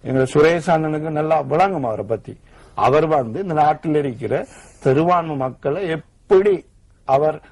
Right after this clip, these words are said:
அதை காய்களை நகர்த்தி எப்படி பலவீனப்படுத்தணுமோ அதை அழகாக செஞ்சவர்.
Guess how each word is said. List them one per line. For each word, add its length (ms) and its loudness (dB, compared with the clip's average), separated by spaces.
அதை 320 0
காய்களை 520 0
நகர்த்தி 560 -2
எப்படி 400 0
பலவீனப்படுத்தணுமோ 1200 -2
அதை 220 2
அழகாக 480 0
செஞ்சவர். 460 -8